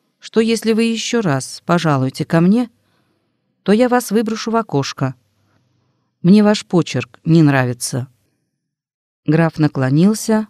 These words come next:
стиснул зубы, съежился и исчез.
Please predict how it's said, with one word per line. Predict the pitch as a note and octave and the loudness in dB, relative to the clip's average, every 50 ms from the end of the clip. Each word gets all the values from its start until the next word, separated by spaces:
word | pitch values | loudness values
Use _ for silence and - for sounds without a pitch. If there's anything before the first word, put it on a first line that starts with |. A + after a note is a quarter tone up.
| _ _ | _ _
стиснул | - - - - D#3 D#3+ D3+ - D3 C3+ C3 | -20 -14 -6 -4 -4 -4 -2 -2 -2 -2 -2
зубы, | B2 B2 D#3 F3+ G3+ G#3 F#3+ G3 F#3+ F#3 - _ _ _ _ _ _ _ | -2 -2 0 0 2 2 2 2 0 0 -2 _ _ _ _ _ _ _
съежился | - - - C#3+ D#3+ G3 A3+ G#3 A3+ A3 G#3+ - - G#3 G3 G3 G#3 G3 _ - | -16 -10 -4 0 0 2 2 0 -2 -4 -4 -4 -4 -2 -2 -4 -6 -8 _ -2
и | A#3 B3 A#3+ | -2 -2 -2
исчез. | A3+ - - - - C3+ B2+ B2 - - - | -2 -6 -8 -6 -4 -4 -4 -6 -8 -14 -20